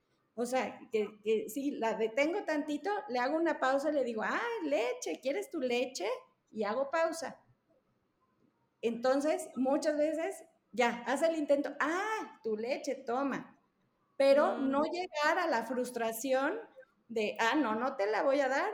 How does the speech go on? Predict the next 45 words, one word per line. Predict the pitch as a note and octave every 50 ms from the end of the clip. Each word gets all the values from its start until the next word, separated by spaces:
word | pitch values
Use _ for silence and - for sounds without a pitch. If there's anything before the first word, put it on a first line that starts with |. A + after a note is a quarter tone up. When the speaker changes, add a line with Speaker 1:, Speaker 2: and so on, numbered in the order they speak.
| - -
Speaker 1:
o | - C4 C#4+ E4+ A#4 - - - - - A3 A3+ A#3
te | A3+ A3 A3
la | A#3+ A#3+ A#3+
doy | - - -
Speaker 2:
No, | -
Speaker 1:
casi | - F3 E3+ D#3+
Speaker 2:
no. | D#3 D#3 - _ - - - D4
Speaker 1:
nada | D#4 D#4+
más | - - C#4+ -
con | B3 A#3
la | A3+ A3+ A3+
mirada. | A3 A3 G#3+ G#3+ G#3+ F3+ D#3+ - - - -
O | A3 A3+
sea, | - A#3 A3+ A3+ A3+ A3
Speaker 2:
No | A3+ A3+ -
Speaker 1:
sí |
Speaker 2:
se | E4+ E4+ B3+
Speaker 1:
lo | B3
que | - A#3+
Speaker 2:
trata | G#3 G#3+ G#3 - - G#3 G3+
de | G3 F#3+
Speaker 1:
dices |
Speaker 2:
eso. | F#3 - - - - -
Speaker 1:
es | D4 - _ - - -
como | D4 C4 B3+ A#3+ A#3+
muy | B3 B3 C4+ D4+ D#4+ E4 D#4+
finito, | E4 E4+ D#4+ D#4+ D#4+ D#4+ - C#4 C#4 C4+
que, | B3 A#3 A#3 A#3+ - - _ _ _ _ - -
que | - B3 B3
sí | - - D#4+ F#4+
estés | G4 - - F4 F4+ F4 G4
en | G4+ F#4+ D#4+
su | - D#4+ C#4
nivel, | B3+ A#3+ A#3+ A#3+ A#3+ A#3+ A3+ A#3 -
como | - A#3+ A#3+ A#3+ A#3 A#3
que | C#4+ D4+
es | D4 D4
bien | F4 F#4 F#4
importante | F#4+ F4+ - - B3+ B3+ - B3 B3 B3+ B3 B3+ D4 E4 D4+ - - _ _ _ _ _ _ _
ubicar | - C4+ B3+ A#3 B3 A#3 A#3+ C4 C4+ D4+ F#4 G#4+ G#4+ - - - _ _ _ -
en | B3 C4 C4 C4+
dónde | B3 C#4+ D4+ D4+ D#4 E4+ -
está | D#4 D#4 D#4+ D#4 D#4+
tu | D#4+ D#4+
hijo | D4 C#4 C4+ C#4 C#4+ F4 G4+